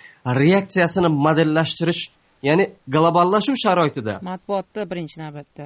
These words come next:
Speaker 1: Birinchi
Speaker 2: Ovozini
Speaker 1: matbuotda
Speaker 2: o'chirish
Speaker 1: a, a,
Speaker 2: imkoni
Speaker 1: mat-,
Speaker 2: bo'lmadi.
Speaker 1: ha. Ya'ni hozirgi globallashuv sharoitida mana shunday katta bir operatsiyalarni, G'arbda bo'lsin, o'n birinchi sentyabr bo'lsin,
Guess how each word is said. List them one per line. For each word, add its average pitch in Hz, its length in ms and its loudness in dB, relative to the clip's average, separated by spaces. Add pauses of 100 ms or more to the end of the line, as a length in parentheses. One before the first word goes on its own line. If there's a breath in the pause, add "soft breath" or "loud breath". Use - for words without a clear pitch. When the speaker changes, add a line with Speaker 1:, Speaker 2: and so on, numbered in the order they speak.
Speaker 1:
Birinchi 165 380 0
Speaker 2:
Ovozini 180 100 2
Speaker 1:
matbuotda 185 480 0
Speaker 2:
o'chirish 220 340 -2 (280)
Speaker 1:
a, - 120 -14
a, 214 40 -4
Speaker 2:
imkoni 202 340 -2
Speaker 1:
mat-, 185 160 2
Speaker 2:
bo'lmadi. 175 300 -6 (320)
Speaker 1:
ha. 135 180 -2 (520 soft breath)
Ya'ni 208 240 -2 (140)
hozirgi 202 460 -2
globallashuv 196 640 2
sharoitida 151 640 0 (460 soft breath)
mana 156 200 2
shunday 196 300 0
katta 185 320 -2
bir 208 100 -2
operatsiyalarni, 165 1000 0
G'arbda 147 480 0
bo'lsin, 160 400 -2
o'n 156 240 2
birinchi 165 260 2
sentyabr 170 560 2
bo'lsin, 147 300 0